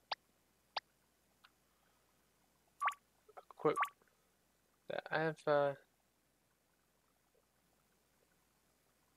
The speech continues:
a wood stick. Oops.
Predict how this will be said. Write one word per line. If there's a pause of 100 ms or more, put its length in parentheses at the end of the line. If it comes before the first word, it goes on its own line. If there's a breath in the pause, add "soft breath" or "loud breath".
(120)
a
wood
stick. (3750)
Oops.